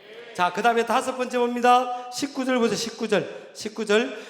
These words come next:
"시와 찬송과 신령한 노래들로 서로 화답하며 너희의 마음으로 주께 노래하며 찬송하며." 자, 시, 찬송, 신령한 노래들 서로 화답하고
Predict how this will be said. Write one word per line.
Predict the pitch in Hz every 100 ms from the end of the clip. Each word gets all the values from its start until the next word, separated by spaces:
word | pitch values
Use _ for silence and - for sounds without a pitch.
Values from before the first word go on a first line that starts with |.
| -
"시와 | - - 220 208 190 147 - - -
찬송과 | - 190 196 202 208 202 180
신령한 | - - 196 208 208 208 208
노래들로 | 214 208 202 202 208 185 - - -
서로 | - - 196 185
화답하며 | 190 202 196 - 185 185 185 220 - - - -
너희의 | 180 190 196 180
마음으로 | 170 185 220 233 254 330 - - - - - - - -
주께 | - 269 - 254 254 254 254 -
노래하며 | 208 185 156 143 135 120 - -
찬송하며." | - 208 208 185 202 175 156 151 135 131 123 127 _ - _ _
자, | - 160
시, | - - 220 226 214 170 - - _
찬송, | - - 202 208 214 208 185
신령한 | - - 202 208 214 214
노래들 | 214 208 196 175 139 - - _
서로 | - 214 220
화답하고 | 180 196 202 202 214 208 185 139